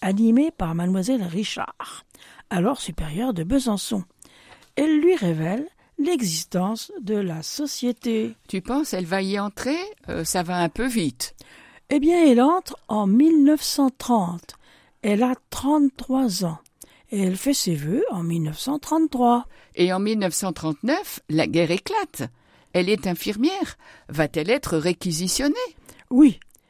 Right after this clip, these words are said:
Speaker 1: elle s'engage comme infirmière militaire.
Speaker 2: Et où est-elle affectée ?
Speaker 1: À une ambulance chirurgicale légère du septième corps d'armée.
Speaker 2: Où se constitue la formation ?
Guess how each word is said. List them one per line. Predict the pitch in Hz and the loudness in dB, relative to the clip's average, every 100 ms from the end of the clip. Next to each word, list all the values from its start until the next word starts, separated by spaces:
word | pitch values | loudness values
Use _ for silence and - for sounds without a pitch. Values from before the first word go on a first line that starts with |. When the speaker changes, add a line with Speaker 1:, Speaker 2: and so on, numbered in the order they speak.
| _ | _
Speaker 1:
elle | - 269 | -4 -2
s'engage | - 247 214 277 311 | 2 2 2 0 -2
comme | - 185 - 277 | -2 -2 -2 0
infirmière | 294 - 220 190 214 247 240 208 | 0 0 -2 0 2 0 0 6
militaire. | 294 311 - - - - - | 6 6 2 -4 -12 -14 0
Speaker 2:
Et | 175 180 185 _ - | 2 2 0 _ 0
où | 226 | 2
est-elle | 190 196 180 | 2 0 -2
affectée ? | 175 175 - 185 190 202 _ _ - - - - | -2 -4 -6 -4 -4 -6 _ _ -20 -20 -10 0
Speaker 1:
À | 269 | 6
une | 302 311 | 8 8
ambulance | 330 294 302 247 220 | 6 6 6 6 4
chirurgicale | - 320 320 294 247 247 240 202 165 | -2 2 2 4 2 2 2 2 2
légère | 160 170 156 170 196 254 196 | 2 2 0 -2 -2 -4 -6
du | 180 | -6
septième | - 294 302 247 233 | -2 -2 0 0 0
corps | - 247 247 | 0 -2 0
d'armée. | 254 254 262 220 _ _ _ _ - - _ - | 0 4 4 2 _ _ _ _ -20 -20 _ -4
Speaker 2:
Où | 277 | 0
se | - 226 | 2 0
constitue | - 196 - - 196 - 220 | 0 -6 -6 -4 -6 -2 0
la | 190 | -2
formation ? | - 180 180 180 - 185 180 | -2 -4 -4 -2 -4 -4 -8